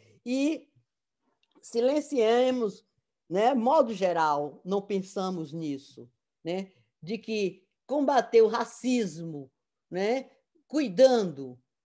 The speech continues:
do acervo cultural dos discriminados, certo? Cuidando da inclusão dos discriminados, né, é uma maneira de manter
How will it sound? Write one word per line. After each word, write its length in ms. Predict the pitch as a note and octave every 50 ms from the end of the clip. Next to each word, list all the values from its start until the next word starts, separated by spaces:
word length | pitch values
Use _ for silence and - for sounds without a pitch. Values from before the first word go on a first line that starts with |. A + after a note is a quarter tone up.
| _ _ _ _ _
do 160 | - D3 G#3+ B3
acervo 760 | B3 A3+ - - - - D4+ E4 F#4 F#4 E4 C4+ C#4 C#4 -
cultural 800 | - B3 B3+ B3 B3 - B3 A3 G3+ G3+ F#3 F3+ E3 D3 D3+
dos 200 | D#3 E3 F3 E3+
discriminados, 1200 | D#3+ F#3+ F#3 F#3 - F3+ F3 F#3 F3 E3 D#3 D3 D3 C#3+ C#3 C3 C3 B2+ - B2 B2 - - _ _ _ _ _ _ _ _ _
certo? 560 | _ D#3 D#3+ F3 F#3+ G#3 G#3 - G#3 G3+ - _ _ _ _ _ _ _
Cuidando 680 | C4 D4+ B3+ G#3+ C#4 C#4+ C4+ B3+ A3+ G3 E3 F3+ F3+
da 160 | F3+ A#3 B3
inclusão 960 | C#4+ C#4 - D4 D4+ D4+ C4+ G#3 G3+ B3 D#4 F4 F#4 F#4 F4 D4+ B3+ G#3+ G3
dos 180 | F#3 G#3 G#3 F#3
discriminados, 1120 | F#3 F#3+ - - F#3+ G#3 G#3 G3 F3+ D#3+ D#3+ D#3 D3+ D3+ D3+ D3 D3+ D#3 E3 F#3 - - - - - - - -
né, 480 | - E3 F3+ F#3 G3+ A3+ A3+ - - - -
é 120 | - A3
uma 220 | B3 C#4 D4+ D#4 D4+
maneira 600 | C#4+ B3+ G#3 F#3+ F#3+ G3 A3 A#3 B3+ C4+ C#4 B3
de 500 | G3 F3 G3+ A#3 C4 C#4+ C#4 - - - -
manter 760 | A3 C4 D#4+ F4 E4 C#4+ - - G#3+ G3 E3+ - - _